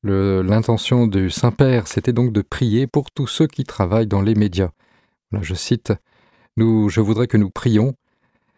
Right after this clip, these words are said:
euh, pour tous ceux qui travaillent dans les médias, qui travaillent pour communiquer aujourd'hui, pour que les gens ne se retrouvent pas trop isolés,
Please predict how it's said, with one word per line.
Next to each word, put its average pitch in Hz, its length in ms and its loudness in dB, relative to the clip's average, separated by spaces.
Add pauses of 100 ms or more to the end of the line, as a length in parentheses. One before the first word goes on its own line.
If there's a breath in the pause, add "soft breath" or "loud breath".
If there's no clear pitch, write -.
(280)
euh, 90 160 2
pour 107 180 -2
tous - 120 -2
ceux - 160 0
qui - 120 -8
travaillent 104 380 0
dans 95 140 0
les 90 100 2
médias, 90 400 0
qui - 120 -8
travaillent 92 340 0
pour - 260 -10
communiquer 113 680 2 (140)
aujourd'hui, 95 640 0
pour 110 140 -2
que - 80 -2
les 98 100 2
gens 117 140 0
ne 110 80 2
se - 120 -8
retrouvent 98 300 -4
pas 101 140 -2
trop - 240 -2 (100)
isolés, 104 480 0